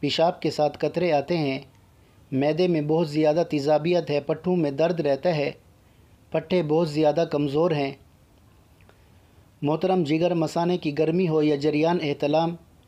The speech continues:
या सरत अनजाल, अगर इन अमराज का वक्त पर इलाज न किया जाए तो ये मर्ज़ इंसान को अंदर ही अंदर खोखला करके बेचैनी में मुब्तला कर देते हैं।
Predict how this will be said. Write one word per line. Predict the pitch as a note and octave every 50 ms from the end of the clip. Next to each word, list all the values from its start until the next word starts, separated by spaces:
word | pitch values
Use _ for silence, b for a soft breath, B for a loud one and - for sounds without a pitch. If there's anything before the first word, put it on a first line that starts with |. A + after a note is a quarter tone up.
| _ -
या | D3 D#3
सरत | D3+ - E3 D#3+ E3+ E3 -
अनजाल, | E3 D3+ D3+ C#3+ C#3+ E3 E3 E3+ F3
अगर | E3+ E3 D3 D#3+ D#3 D3+ - -
इन | F3+ G3 G3
अमराज | F#3 D#3 D#3+ D#3 D#3 E3 F3 E3
का | - E3 D3+
वक्त | C#3+ D#3+ E3+ - - -
पर | - D#3 D#3
इलाज | D3 C#3+ D3+ D#3 F3 D#3+ D#3
न | D3+ D#3 F3
किया | D#3+ - D3 C#3+ E3+ F3+
जाए | D3+ D3 C3+ C3+ C3 - - _ _ b b b b b b b b b b -
तो | - D#3
ये | D#3 D3+ D#3 F3+ G3
मर्ज़ | F#3 E3+ D#3+ D#3 D3 E3
इंसान | F3 F3 D3+ D3+ - - E3+ F3 F#3+
को | E3+ - D#3
अंदर | D3 D3+ D#3 D#3 F3 E3+
ही | E3+ D#3
अंदर | D3+ D#3 D3+ D#3+ D3 D3
खोखला | - D#3+ D#3+ D#3 - F#3 F#3 E3+
करके | - D#3+ D3+ D3 - D#3
बेचैनी | D3+ C#3 D3+ D3+ D3+ - D#3+ D#3+ E3+ F#3
में | F3+ E3 D3+
मुब्तला | D3 D3+ D#3 D#3 - - D3+ D3 D#3 E3 F3+
कर | F3 D#3 C#3+
देते | C#3 C#3+ C3+ C3+ - F3 E3+
हैं। | D3 C3+ C3+ -